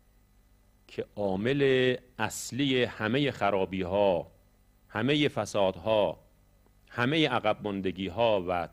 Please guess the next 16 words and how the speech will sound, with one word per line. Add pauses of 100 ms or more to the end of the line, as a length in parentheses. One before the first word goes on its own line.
تیره
روزی‌ها (1500)
در
کشور
ما
عبارت
است
از (420)
رژیم، (380)
نوع
حکومت (1800)
و
به
خصوص (920)
مسئله (800)
بیپایه